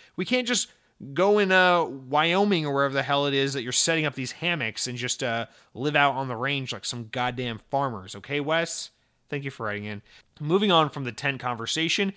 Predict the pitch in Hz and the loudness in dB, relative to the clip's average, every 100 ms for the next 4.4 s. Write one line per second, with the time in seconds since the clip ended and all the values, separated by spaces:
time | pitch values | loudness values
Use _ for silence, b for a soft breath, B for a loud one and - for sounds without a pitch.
0 | B - 139 226 240 185 185 190 196 196 | B -2 4 4 4 4 6 6 6 2
1 | - - 165 160 165 170 170 _ 131 233 | -2 -4 -2 0 0 0 -2 _ 0 0
2 | - 185 190 202 208 - _ _ - 147 | 2 2 4 2 0 -6 _ _ -4 -2
3 | 160 190 202 190 180 180 170 190 190 - | 0 0 -2 -4 -4 -2 -2 -2 -4 -6
4 | 135 - 131 | -4 -2 -4